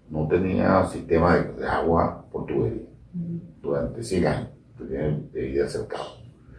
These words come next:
Speaker 1: Eh, en el año dos mil seis yo construí el, el sistema de deducción de agua potable para,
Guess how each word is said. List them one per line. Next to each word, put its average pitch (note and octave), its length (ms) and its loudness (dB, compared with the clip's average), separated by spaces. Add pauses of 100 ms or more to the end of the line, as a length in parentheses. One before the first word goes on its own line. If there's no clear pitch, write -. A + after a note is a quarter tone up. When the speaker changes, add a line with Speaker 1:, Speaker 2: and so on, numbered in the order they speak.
(680)
Speaker 1:
Eh, E2+ 600 8
en E2+ 160 0
el E2+ 60 4
año A#2+ 200 8
dos G2 140 6
mil A2 400 6
seis - 1120 4 (120)
yo F2 180 0
construí A#2 480 8 (400)
el, D2 520 -4 (160)
el - 160 -10
sistema F#2 480 6
de F2+ 100 10
deducción - 380 -2
de G2 100 8
agua - 360 8 (420)
potable - 460 4
para, - 520 2